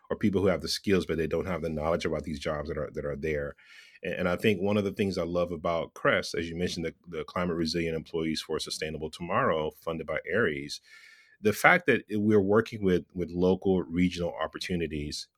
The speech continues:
organizations, municipalities, universities, schools, community colleges, in order to train and place individuals into these jobs. We have a quantitative goal. The goal is, is twenty-five thousand jobs within five years,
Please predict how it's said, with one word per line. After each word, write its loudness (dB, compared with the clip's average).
organizations, 2
municipalities, 0
universities, -6
schools, -2
community -6
colleges, -2
in 4
order 8
to -6
train 0
and -4
place 0
individuals -4
into -8
these -8
jobs. -10
We 10
have 10
a 2
quantitative 4
goal. 0
The -4
goal 2
is, -4
is -6
twenty-five 0
thousand 0
jobs -4
within -8
five -6
years, -6